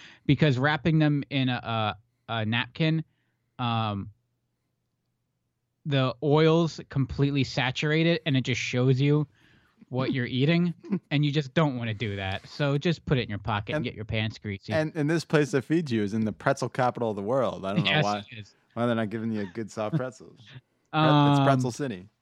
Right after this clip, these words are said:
Speaker 1: and, uh, uh, but the, the, the chocolate chip cookies, I'm like, "Ooh," you start going for the chocolate chip, and you get 'em, you take a bite, and you realize they're oatmeal raisin.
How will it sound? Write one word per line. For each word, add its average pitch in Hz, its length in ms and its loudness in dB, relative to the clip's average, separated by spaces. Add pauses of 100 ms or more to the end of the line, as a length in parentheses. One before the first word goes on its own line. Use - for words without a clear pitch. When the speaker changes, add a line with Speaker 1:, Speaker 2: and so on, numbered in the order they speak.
(520)
Speaker 1:
and, 151 340 4
uh, 131 340 2 (560)
uh, 127 260 2 (160)
but 170 320 6
the, 170 240 8
the, 151 340 6
the 139 160 4
chocolate 180 440 6
chip - 240 4
cookies, 156 500 6
I'm 143 100 -4
like, 123 220 2
"Ooh," 311 240 12
you 139 100 10
start 170 240 6
going 175 140 8
for 170 100 0
the 147 60 2
chocolate 165 380 4
chip, 170 180 2
and 143 100 6
you 127 60 8
get 156 180 8
'em, 147 100 6
you 135 80 6
take 151 200 2
a 131 40 8
bite, 139 200 4
and 135 100 0
you 131 60 4
realize 135 360 6 (380)
they're 123 300 8
oatmeal 127 380 8
raisin. 127 500 8